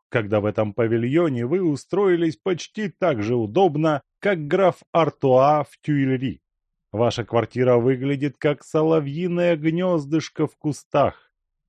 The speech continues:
Разве ваш муж не самый бравый молодец во всей молодой гвардии, красавец, который вас любит до потери сознания? Если бы я знал, какими удобствами обставит вас здесь Монкарне,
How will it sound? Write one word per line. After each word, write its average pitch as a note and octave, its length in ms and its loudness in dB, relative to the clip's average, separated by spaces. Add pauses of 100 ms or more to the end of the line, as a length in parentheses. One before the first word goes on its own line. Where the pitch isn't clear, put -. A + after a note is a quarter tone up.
(120)
Разве C3 540 4
ваш C3 320 0
муж D3+ 380 0
не B2+ 240 -2
самый D3+ 540 2
бравый B2 580 2
молодец B2+ 640 2
во B2 180 2
всей - 360 -2
молодой C3+ 420 2
гвардии, F#2 720 0
красавец, A#2 840 0
который B2+ 440 0
вас C3 360 2
любит E3+ 460 0
до F3+ 120 0
потери F3 560 0
сознания? A#2+ 840 -2 (340)
Если F3+ 460 2
бы F3+ 160 4
я E3+ 180 6
знал, B2+ 520 2
какими B2+ 480 -2
удобствами D3+ 840 0
обставит D3 640 0
вас C3 260 2
здесь F#2+ 520 -6
Монкарне, B2 920 0